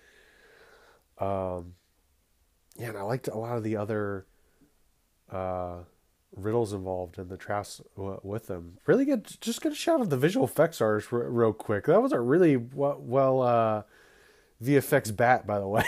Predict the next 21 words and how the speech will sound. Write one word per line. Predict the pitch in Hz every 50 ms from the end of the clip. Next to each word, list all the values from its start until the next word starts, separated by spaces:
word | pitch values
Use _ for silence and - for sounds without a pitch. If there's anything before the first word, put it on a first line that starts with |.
| -
<laughs> | - -
I'm | 160 - -
just | - 131 139 156
gonna | - 196 165
give | 147 139 131 120
that, | 117 120 127 123 107 - - - - _ _ - _ _ _ _ _ _ _ _ -
get | - 117 117 - - -
out | 107 113 120 110 95 87
there. | 95 95 92 92 92 - _ - - - - - _ -
Um, | - 101 98 98 95 95 92 90 87 85 82 80 80 _ _ _ _ _ _ _ _ - - _ _ _ _ _ _ _ _ _ _ _ _ _ _ _ _ _ _ _ _ -
uh, | - - 92 95
you'll, | 104 104 104 104 -
you'll | 117 113 107
know | 104 92
what | 92 90
I'll | 87 95 101
be | 101
talking | - - - - - 113
about. | - 107 - -
Um, | 107 110 113 110 107 104 101 95 92 95 - _ _ _ _ _ _ _ _ _ _ _ _ _ _ _ _ _ _ _ _ _ _ _ _ _ _ _ _ _ _ _ _ - - _ _ - - - - - - - - - _ _ _ _ -
yeah, | 120 139 170 165 131